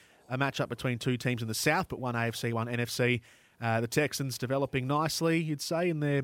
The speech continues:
in their first season with C J Stroud, uh, at quarterback, and that could be a pretty interesting matchup. The Patriots travelled to Las Vegas to take on the Raiders, who have just come off the back of a win.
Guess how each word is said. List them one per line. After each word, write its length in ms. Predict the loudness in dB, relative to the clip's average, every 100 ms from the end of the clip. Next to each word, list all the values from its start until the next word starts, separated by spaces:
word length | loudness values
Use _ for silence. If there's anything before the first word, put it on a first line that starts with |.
| -2 -6
in 140 | -4
their 140 | -4
first 300 | -2 -2 0
season 300 | 0 0 0
with 120 | -2 -2
C 160 | -2 0
J 160 | -2
Stroud, 460 | -2 -2 2 2 0 -6 _ _ -8
uh, 60 | -6
at 160 | -6 -2
quarterback, 600 | 0 2 4 2 0 -4
and 100 | -8
that 100 | -8
could 120 | -4
be 120 | -2 -2
a 60 |
pretty 180 | -2 -4
interesting 320 | -6 -6 -4
matchup. 400 | -2 -2 -2 -4
The 80 | 0
Patriots 640 | 2 2 4 2 2 -2 -6 -16 -20 _
travelled 380 | -2 0 0 -2
to 280 | 0 0 2
Las 220 | 0 -2
Vegas 360 | 0 0 0 -4
to 40 |
take 280 | -2 -2 -2 -8 -6
on 200 | -4 -2
the 80 | -4
Raiders, 680 | 0 2 4 4 2 0
who 80 | -2
have 80 | -4
just 160 | -6 -6
come 180 | -6
off 100 | -6
the 60 | -6
back 240 | -6 -6 -6
of 80 |
a 40 | -4
win. 320 | -2 0